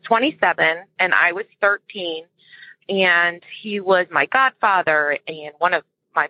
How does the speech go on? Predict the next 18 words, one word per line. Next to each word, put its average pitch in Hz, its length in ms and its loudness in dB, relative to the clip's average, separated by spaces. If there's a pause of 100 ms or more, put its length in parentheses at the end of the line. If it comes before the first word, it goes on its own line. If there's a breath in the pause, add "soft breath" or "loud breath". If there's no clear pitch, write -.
it 175 80 -6
was 160 120 -8
my 135 100 2
brother's 185 400 2
best - 320 -4
friend, 165 340 2
and 143 120 -6 (1000 loud breath)
he 214 200 4
was 175 180 4
everything 196 420 -2
to 160 100 -10
our 143 140 2
family. 143 360 -6
Everybody 175 400 -2
adored 226 420 2
him. 208 440 0
It 160 80 -4
was - 100 -8